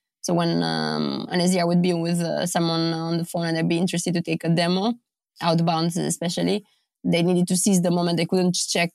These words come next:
uh, who's next in the spreadsheet to receive a meeting, uh, that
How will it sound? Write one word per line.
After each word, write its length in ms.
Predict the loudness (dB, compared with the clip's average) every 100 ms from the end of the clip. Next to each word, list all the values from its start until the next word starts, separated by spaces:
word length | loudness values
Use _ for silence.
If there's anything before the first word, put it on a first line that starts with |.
| -2
uh, 280 | -2 0
who's 320 | 2 2 2 2
next 340 | 0 0 0
in 80 | 0
the 80 | 2
spreadsheet 720 | 0 0 0 0 -2 -2 -4
to 120 | -2
receive 300 | -2 0 0
a 80 | 0
meeting, 520 | 0 0 0 0 0
uh, 100 | 0
that 200 | -2 -2